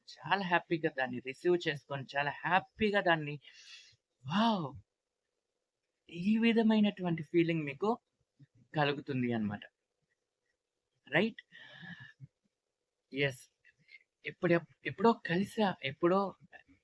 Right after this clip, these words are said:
అసలు కలిసాము కాదు. ఎస్, ఏదో ఒక బంధం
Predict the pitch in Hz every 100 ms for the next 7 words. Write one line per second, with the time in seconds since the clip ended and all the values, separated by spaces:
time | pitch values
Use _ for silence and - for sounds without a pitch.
0 | - _ - - 175 156 147 139 151 175
1 | - 214 196 - 135 117 - _ _ _
2 | _ _ _ _ _ - 156 135 _ _
3 | _ _ _ _ _ - - - 131 143
4 | 180 165 143 113 123 147 175